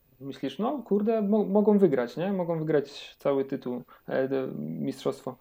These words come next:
Natomiast trzeba też, wydaje mi się, patrzeć na cały obrazek, czyli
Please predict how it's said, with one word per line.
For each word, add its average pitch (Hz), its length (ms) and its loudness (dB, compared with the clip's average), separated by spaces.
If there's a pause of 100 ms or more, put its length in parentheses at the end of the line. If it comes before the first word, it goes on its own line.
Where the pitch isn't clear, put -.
(280)
Natomiast 143 880 0 (920)
trzeba 185 220 6
też, 180 280 -4 (140)
wydaje 165 320 2
mi 160 80 -2
się, 156 100 -4
patrzeć 156 360 0 (680)
na 143 400 -4 (240)
cały 156 300 4
obrazek, 160 480 4
czyli 147 520 -4